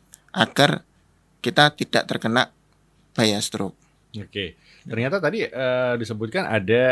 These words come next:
Speaker 2: eh, stroke ringan, ya, Dok, ya. Itu jadi memang ada kalau masyarakat nyebut, "Oh, stroke ringan, oh, geja-, eh, ini masih bisa ditolong." Tadi dokter bilang satu kali dua puluh empat jam masih bisa teratasi. Jadi istilah penggunaan kata stroke ringan itu tepat ya, Dok, ya?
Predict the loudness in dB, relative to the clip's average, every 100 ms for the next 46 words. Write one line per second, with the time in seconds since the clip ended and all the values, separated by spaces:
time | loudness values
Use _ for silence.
0 | 0 -4 -4 -4 -6 -4 -4 -2 -4 -2
1 | -2 -2 -4 -8 -6 -4 -4 -4 -6 -8
2 | _ _ _ -4 0 0 -2 _ 0 4
3 | 4 4 4 6 6 4 4 2 2 0
4 | 2 2 2 -2 -2 0 2 2 2 -2
5 | -2 -4 -2 -2 -2 -4 -2 0 0 -2
6 | -4 -4 -4 -4 -6 -6 -4 -4 -2 -2
7 | -4 -6 -6 -8 -6 -6 -6 -8 -6 -6
8 | -6 -6 -8 -8 -8 -6 -8 -8 -10 -8
9 | -10 -10 -12 -6 -2 0 0 2 2 0
10 | -2 0 0 -2 -4 -4 -2 0 -2 -2
11 | -4 -2 -2 -2 -2 -4 -4 -2 0 0
12 | -4 -8